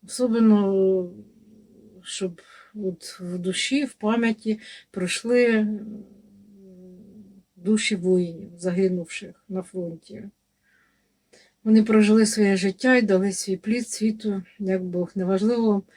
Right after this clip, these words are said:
були вони злими чи добрими, щедрі чи скупі, сильними чи слабкими. Неважливо, якими вони були, як жили. Вони допомагали формуватися, створювати світ, в якому ми зараз живемо.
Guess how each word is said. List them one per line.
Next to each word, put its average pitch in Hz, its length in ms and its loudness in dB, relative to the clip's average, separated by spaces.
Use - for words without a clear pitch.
були 214 280 4
вони 208 300 6
злими 226 400 6
чи 208 160 -4
добрими, 208 540 2
щедрі 208 460 0
чи 190 160 -6
скупі, 220 520 -6
сильними 214 540 4
чи 190 140 -8
слабкими. 214 680 0
Неважливо, 240 640 4
якими 226 480 4
вони 202 240 4
були, 180 380 0
як 190 280 0
жили. 175 460 -4
Вони 226 200 6
допомагали 220 720 4
формуватися, 214 880 -2
створювати 202 680 0
світ, 226 380 -8
в - 20 -2
якому 202 340 0
ми 190 80 0
зараз 190 320 -2
живемо. 180 480 -8